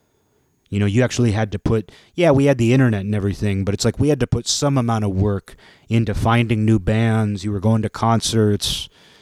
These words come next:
you know, in your free time, like, any free money you had pretty much went toward that. So it was a much different situation as far as, um, you know, how I spent my time. And I also wanted to be involved.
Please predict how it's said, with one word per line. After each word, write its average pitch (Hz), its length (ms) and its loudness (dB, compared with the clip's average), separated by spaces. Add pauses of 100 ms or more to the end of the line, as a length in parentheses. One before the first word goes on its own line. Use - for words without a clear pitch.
(960)
you 101 80 -6
know, 104 100 0
in 101 80 0
your 98 100 -2
free 123 280 2
time, 117 400 2
like, 110 120 0
any 151 160 2
free 143 260 0
money 123 340 4
you 117 160 2
had 107 320 -2
pretty 113 160 0
much 107 160 -2
went 107 320 -4
toward 101 300 -4
that. 104 300 -2 (1500)
So - 160 -4
it - 20 2
was 120 120 0
a 139 40 0
much 165 220 0
different 127 240 -2
situation 107 600 -2
as 92 80 -10
far 101 260 -4
as, 92 240 -6
um, 92 320 -10 (2500)
you 110 140 -4
know, 95 320 -4 (240)
how 113 260 0
I 98 60 0
spent 107 320 -6
my 92 160 -10
time. 92 840 -6
And 139 140 2
I 156 60 4
also 165 220 4
wanted 127 340 4
to 117 80 0
be 101 140 -4
involved. 95 640 -8